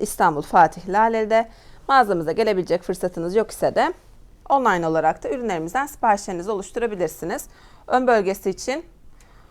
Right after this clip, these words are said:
yoğun kristal taşlar işlenmiş. Yine beden aralığı olarak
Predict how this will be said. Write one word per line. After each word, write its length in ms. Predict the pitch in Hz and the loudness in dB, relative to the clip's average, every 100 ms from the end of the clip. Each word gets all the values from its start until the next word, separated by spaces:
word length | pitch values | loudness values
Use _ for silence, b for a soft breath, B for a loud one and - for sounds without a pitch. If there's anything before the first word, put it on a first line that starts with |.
| b | b
yoğun 300 | 226 214 247 | 6 8 8
kristal 360 | 277 226 214 170 | 4 2 6 6
taşlar 420 | 233 214 190 147 | 6 4 4 2
işlenmiş. 440 | 226 - 233 247 | 0 -2 -2 -4
Yine 160 | 226 220 | -2 0
beden 220 | 220 226 | 2 2
aralığı 260 | 190 165 147 | 2 0 0
olarak 340 | 180 185 269 | -2 -2 -4